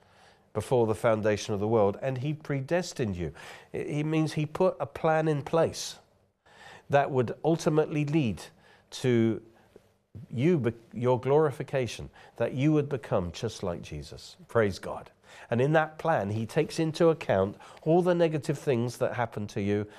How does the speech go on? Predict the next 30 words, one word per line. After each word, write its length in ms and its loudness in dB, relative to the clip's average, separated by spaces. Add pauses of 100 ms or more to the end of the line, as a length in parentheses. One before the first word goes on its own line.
(240)
et 160 -2
cetera. 400 -4 (880)
And 100 -4
so 140 0
you 180 0
can 180 -4
praise 380 -2
God 320 2
that 160 -2
God 240 0
is 140 -4
working 400 -2
all 200 -2
things 320 -8
together 400 -2
for 140 -8
good 300 -8 (440)
in 160 -4
your 220 -2
life, 400 -6 (320)
because 380 -6
you're 180 0
ch-, 220 -10 (100)
you 300 -2
are 180 0 (320)
keeping 400 -4
your 180 2
loyalty 640 -2 (480)
to 140 -4
God. 340 -4